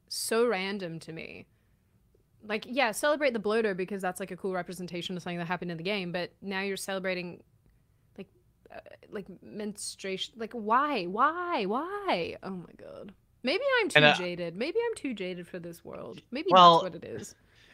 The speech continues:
Speaker 2: it's not that you're jaded. It's that you are, like, your eyes are open.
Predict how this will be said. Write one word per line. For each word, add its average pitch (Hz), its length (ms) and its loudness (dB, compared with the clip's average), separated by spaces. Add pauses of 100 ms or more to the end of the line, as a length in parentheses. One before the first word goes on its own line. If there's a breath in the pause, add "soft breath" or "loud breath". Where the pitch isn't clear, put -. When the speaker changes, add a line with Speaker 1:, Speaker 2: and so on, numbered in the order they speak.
(140 soft breath)
Speaker 2:
it's 190 220 4
not 170 300 6
that 151 100 4
you're 123 160 4
jaded. 101 580 2
It's 117 200 -6
that 131 240 4
you 123 240 2
are, 107 320 6 (160)
like, 110 400 -2
your 120 160 -2
eyes 120 260 6
are 92 120 -2
open. 82 320 -10